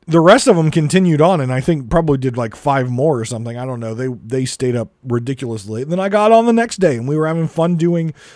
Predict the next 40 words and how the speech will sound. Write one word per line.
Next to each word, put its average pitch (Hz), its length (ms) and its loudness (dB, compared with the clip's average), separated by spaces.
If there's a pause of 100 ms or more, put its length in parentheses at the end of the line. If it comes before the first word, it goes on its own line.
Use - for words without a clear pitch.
(120)
uh, 147 320 6
Reaper 165 360 6
stuff, 139 340 0
so 147 160 2
I 147 80 2
could 139 160 -8
finish 165 340 2
off 160 180 6
my 147 140 2
Reaper 147 400 4
emissary 131 480 -2
before 135 320 -6
everything, 120 540 -8
uh, 110 220 -12
swapped 131 440 -6
over 127 240 -2
to, 131 320 -2 (400)
um, 131 460 -8
April. 175 500 4 (260)
Uh, 135 240 -6
and 147 220 -2
now 143 180 0
we've 139 260 0
got 139 200 0
the 135 80 -6
new 139 220 0
emissary 143 560 0
rewards 113 520 -4
out 104 220 -6
there, 120 300 -6
the 110 140 -10
fishing 151 440 -6
pole 147 220 -2
and 127 100 -4
the 104 60 -8
tankard, 151 480 -2
I 104 100 -8
think, - 260 -12
for - 240 -12
each. 123 380 -12